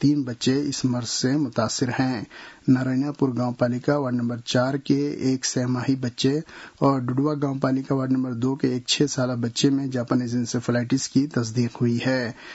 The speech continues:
उसी तरह एक बच्चे का कांति चिल्ड्रन अस्पताल काठमांडू में इलाज हो रहा है। कमला माई नगर पालिका वार्ड नंबर नौ बथान चौड़ी के नजदीक मदन भंडारी शाहरा पर आज सुबह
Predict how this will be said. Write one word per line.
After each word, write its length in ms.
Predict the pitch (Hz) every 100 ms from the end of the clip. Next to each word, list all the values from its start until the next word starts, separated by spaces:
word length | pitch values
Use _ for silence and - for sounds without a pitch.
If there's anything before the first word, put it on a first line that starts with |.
| - -
उसी 180 | 120 131
तरह 380 | 135 127 120
एक 140 | 127 113
बच्चे 320 | 120 - 156
का 240 | 151 135 170 - - -
कांति 360 | 143 139 156 165
चिल्ड्रन 360 | - 123 131
अस्पताल 600 | 127 - 135 127 127 131 -
काठमांडू 400 | 120 - 123 117
में 180 | 117 131
इलाज 480 | - - 117 113 -
हो 60 | 123
रहा 300 | 117 127 110
है। 580 | 127 131 123 120 - _ _ _ _ _ _ _ _ _ _ _ _ - _ - - - - - _
कमला 320 | 147 147 156 165
माई 220 | 156 156
नगर 220 | 143 143
पालिका 380 | 139 135 139 151
वार्ड 160 | 139
नंबर 240 | 127 131 131
नौ 260 | 127 131 135
बथान 380 | 120 - 135 131
चौड़ी 320 | 131 120 127
के 120 | 139
नजदीक 400 | 123 117 123 135
मदन 280 | 120 123 123
भंडारी 420 | 113 120 120 123 120
शाहरा 400 | - 117 120 139
पर 220 | - 131
आज 240 | 139 123 123
सुबह 300 | - 127 123